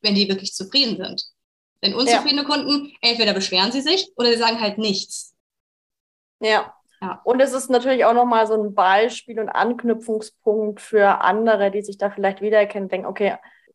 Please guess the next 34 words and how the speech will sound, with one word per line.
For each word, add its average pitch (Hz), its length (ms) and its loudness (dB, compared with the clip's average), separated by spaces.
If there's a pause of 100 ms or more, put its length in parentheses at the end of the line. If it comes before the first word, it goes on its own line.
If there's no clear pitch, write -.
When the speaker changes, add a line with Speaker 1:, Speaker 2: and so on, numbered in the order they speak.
Speaker 2:
da 190 140 8
ist 233 120 4
jetzt 233 120 4
jemand 233 300 4
gewesen, 226 480 4
der 208 100 6
hatte 214 220 2
da 208 240 2
die 202 160 -12
gleiche 240 420 2
Herausforderung 269 1040 0
wie 233 160 -10
ich 277 480 -4
und, 226 920 2
naja, 220 440 2
ist, - 200 -12
ist 233 200 -14
zum 233 200 -10
Ziel 269 260 -6
irgendwie 247 420 -4
gekommen 247 560 -2
oder 214 320 0
ist - 160 -10
in, 214 100 -10
in 220 120 -10
diesem 220 320 -12
Prozess, 226 640 -2
ähm, 208 240 0
der 208 120 -2
Veränderung 233 640 0
nach 214 140 -2
vorne 247 360 2
gegangen, 247 520 0
ja. 240 260 0